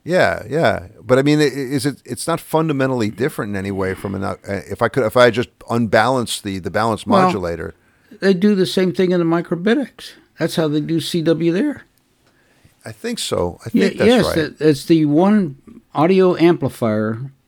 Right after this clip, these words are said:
Speaker 2: preamp stage on the Microbitics. They turn that into a f-, uh,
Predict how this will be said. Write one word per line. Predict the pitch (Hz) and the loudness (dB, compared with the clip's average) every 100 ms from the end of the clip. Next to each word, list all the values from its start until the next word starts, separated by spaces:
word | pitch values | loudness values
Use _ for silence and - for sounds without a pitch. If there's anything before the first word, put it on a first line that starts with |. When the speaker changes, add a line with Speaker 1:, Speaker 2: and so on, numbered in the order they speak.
| - | -2
Speaker 2:
preamp | 175 185 156 127 | 2 4 4 2
stage | - - 110 104 104 - | -2 0 0 0 -4 -8
on | 123 | -4
the | 123 | 2
Microbitics. | 131 151 170 139 139 110 98 - - - _ _ _ _ _ _ _ _ _ | 2 2 0 0 0 0 -2 -6 -16 -20 _ _ _ _ _ _ _ _ _
They | 131 143 | 2 2
turn | 135 160 160 | 4 4 4
that | 160 156 | 4 4
into | 143 147 139 143 135 127 | 2 2 2 2 2 2
a | 123 | 0
f-, | - - | -4 -10
uh, | 123 120 117 107 | -4 -2 -2 -4